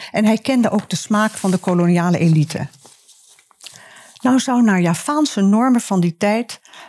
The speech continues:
een vrouw zich nooit zo laten fotograferen. Ze zou frontaal in het midden van het beeld zitten. Ze zou naar, een beetje,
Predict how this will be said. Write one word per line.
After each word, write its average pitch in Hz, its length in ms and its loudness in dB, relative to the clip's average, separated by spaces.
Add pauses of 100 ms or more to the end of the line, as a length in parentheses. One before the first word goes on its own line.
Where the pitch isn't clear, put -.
(140)
een 190 120 0
vrouw 247 360 -2
zich 185 300 -4
nooit 214 360 2
zo 180 180 -2
laten 165 280 -2
fotograferen. - 880 -10 (380)
Ze - 160 -6
zou 185 220 -2
frontaal 240 560 -2
in 185 100 2
het 175 100 4
midden 190 220 2
van 180 180 -2
het 170 140 -2
beeld - 260 -4
zitten. - 500 -12 (360)
Ze - 160 -8
zou 190 180 0
naar, 185 180 -2 (420)
een 202 80 -6
beetje, 214 460 -2